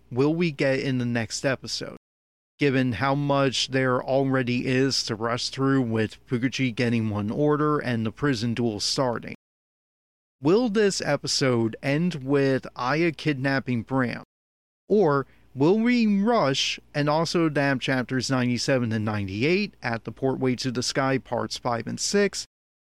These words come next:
to show Aya's family background, more of the prison duel, the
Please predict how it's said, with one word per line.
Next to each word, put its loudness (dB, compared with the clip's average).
to 2
show 2
Aya's 2
family -2
background, -2
more 2
of -2
the -14
prison 0
duel, 2
the 2